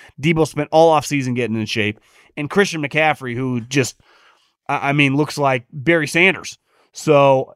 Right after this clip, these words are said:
a-, and they got George Kittle. It's just, i-, it's a position that the, the forty-niners, the only thing that can slow them down is injuries, or else they're gonna be right back in the N F C Championship game.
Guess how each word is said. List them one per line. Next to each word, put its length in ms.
a-, 100
and 260
they 120
got 160
George 260
Kittle. 260
It's 160
just, 360
i-, 120
it's 220
a 40
position 580
that 260
the, 180
the 80
forty-niners, 840
the 200
only 280
thing 220
that 100
can 140
slow 260
them 220
down 420
is 160
injuries, 540
or 180
else 340
they're 200
gonna 120
be 140
right 240
back 200
in 100
the 120
N 80
F 80
C 120
Championship 560
game. 180